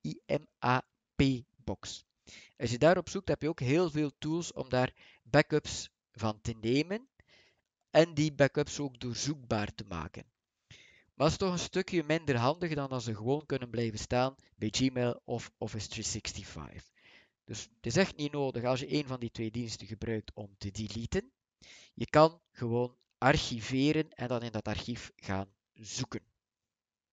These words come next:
Dus dat zijn vijf belangrijke voordelen van de moderne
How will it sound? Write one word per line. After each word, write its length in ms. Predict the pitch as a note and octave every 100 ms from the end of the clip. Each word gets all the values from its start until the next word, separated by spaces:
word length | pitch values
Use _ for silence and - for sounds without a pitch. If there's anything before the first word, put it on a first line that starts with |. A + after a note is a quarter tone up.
| _ _ _ _ _ _ - - - -
Dus 120 | - G#2+
dat 160 | F3+
zijn 300 | - F3 E3+ -
vijf 440 | G2+ C3+ F#3+ C#3+
belangrijke 640 | C3+ C#3 D#3 C#3+ C3+ A2+
voordelen 540 | G#2 C#3 E3+ D3 D3+ C3
van 120 | B2
de 60 |
moderne 520 | A2+ G#2+ B2 A#2+ A2+